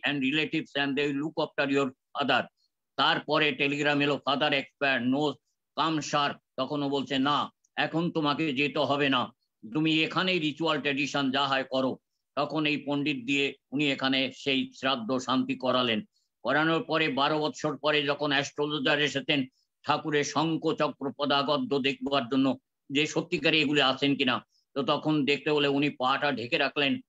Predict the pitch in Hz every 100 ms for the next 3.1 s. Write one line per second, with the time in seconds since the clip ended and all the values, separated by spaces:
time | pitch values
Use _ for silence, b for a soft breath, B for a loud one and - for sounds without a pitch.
0 | _ - 131 139 139 135 - - 135 135
1 | - 143 139 139 135 139 131 135 139 131
2 | 131 117 - _ - 123 147 151 156 151
3 | 131